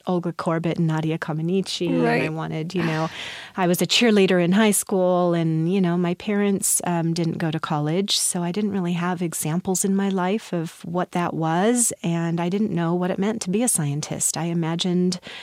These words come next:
Speaker 1: it as a boring job. I imagined a,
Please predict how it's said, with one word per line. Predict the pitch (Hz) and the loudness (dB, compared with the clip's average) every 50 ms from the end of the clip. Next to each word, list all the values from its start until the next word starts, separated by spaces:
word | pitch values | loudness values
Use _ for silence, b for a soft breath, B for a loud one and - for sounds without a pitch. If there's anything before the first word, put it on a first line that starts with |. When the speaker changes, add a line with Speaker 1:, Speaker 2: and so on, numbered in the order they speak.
| B B B B B B B - | B B B B B B B -4
Speaker 1:
it | 180 180 175 - | -2 -2 0 0
as | - 175 165 175 | 0 0 0 0
a | |
boring | 160 160 170 160 160 165 175 185 190 | 0 0 0 0 2 2 2 2 2
job. | 180 170 160 165 196 208 233 | 2 0 0 0 0 0 0
I | 214 196 | 0 0
imagined | 170 170 170 160 160 165 160 - 175 170 170 170 165 175 - - | 0 0 0 0 0 -2 -2 -2 -2 0 0 0 -2 -4 -4 -4
a, | 165 156 156 156 156 156 156 170 | -2 -2 0 0 0 -2 -2 -2